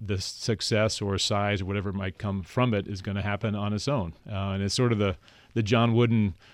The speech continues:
analogy, which is just, you know, if you, you, you prepare yourself, you,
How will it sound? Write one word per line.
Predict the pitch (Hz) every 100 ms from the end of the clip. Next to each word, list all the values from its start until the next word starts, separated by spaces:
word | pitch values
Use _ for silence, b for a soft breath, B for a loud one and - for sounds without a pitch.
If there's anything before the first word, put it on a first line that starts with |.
| B B B
analogy, | 104 107 107 101 95
which | 98 98 -
is | 101
just, | 85 107 - 110
you |
know, | 104 110
if | 98
you, | 98 85 - -
you, | 117 95 -
you | 117 110
prepare | 113 98 127
yourself, | 127 123 - 117 110
you, | 98